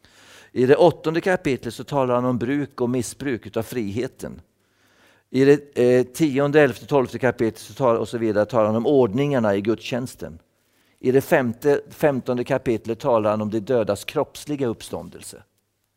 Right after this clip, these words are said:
Alltså alla de här ämnena som jag räknade upp nu skulle ju vara rena dynamiten om det förmedlades in i våra kristna sammanhang.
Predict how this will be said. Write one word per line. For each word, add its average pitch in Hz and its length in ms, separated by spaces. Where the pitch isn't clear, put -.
Alltså - 240
alla 190 440
de 226 160
här 156 160
ämnena 120 340
som 120 140
jag 107 160
räknade 101 400
upp 90 220
nu 90 200
skulle 139 300
ju 139 60
vara 127 280
rena 123 260
dynamiten 135 720
om 107 80
det 101 100
förmedlades 101 680
in 92 160
i 98 40
våra 90 240
kristna 95 380
sammanhang. 95 460